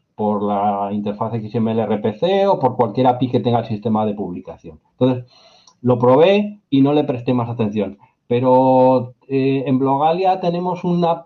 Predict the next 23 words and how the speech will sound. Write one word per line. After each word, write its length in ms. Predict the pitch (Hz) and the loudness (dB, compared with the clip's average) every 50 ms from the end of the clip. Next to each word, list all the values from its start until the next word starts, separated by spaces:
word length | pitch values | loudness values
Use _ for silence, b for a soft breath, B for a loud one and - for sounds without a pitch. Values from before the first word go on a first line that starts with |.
| _ _ _ | _ _ _
un 160 | - 160 151 | -10 -10 -8
problema 640 | 151 156 156 160 170 175 185 185 175 175 180 175 160 | -4 -2 -2 -2 -2 -2 -4 -2 0 2 2 2 2
o 80 | 139 139 | 0 -2
dos, 340 | 151 185 185 190 196 196 - - _ _ _ _ _ _ | -2 -2 -2 -2 -4 -8 -12 -20 _ _ _ _ _ _
dos, 420 | 95 90 - - - - - - _ _ _ _ _ _ _ _ _ _ _ _ - _ | -14 -6 -4 -2 -2 -2 -4 -8 _ _ _ _ _ _ _ _ _ _ _ _ -20 _
si 300 | _ 110 104 101 95 92 | _ -4 -4 -4 -4 -8
se 120 | 104 104 | -12 -4
quieren 180 | - 123 123 131 | -2 2 2 2
ver 140 | 135 131 - | 0 0 0
un 180 | 131 131 131 | 2 2 2
problema, 360 | 127 131 127 131 143 160 170 151 | 2 2 0 0 2 0 0 0
y 100 | 139 139 | -2 -4
es 80 | 120 | -6
que 240 | - - 110 104 b b b b b b b b | -4 -6 -6 -6 b b b b b b b b
Google 380 | - 127 147 156 165 165 160 156 | 0 2 2 4 4 4 2 2
hace 140 | - - 156 | 2 2 2
muchos 260 | 151 147 147 135 131 | 2 2 0 0 0
años 300 | 147 143 135 127 120 - | 2 2 2 0 -2 0
que 100 | - 117 | 0 2
no 140 | 113 123 135 | 2 2 2
nos 180 | 139 127 - | 0 0 -2
hace 220 | 120 117 117 98 - | -4 -4 -4 -2 -2
caso, 400 | 139 135 - - 113 208 - | -4 -4 -2 -4 -6 -6 -8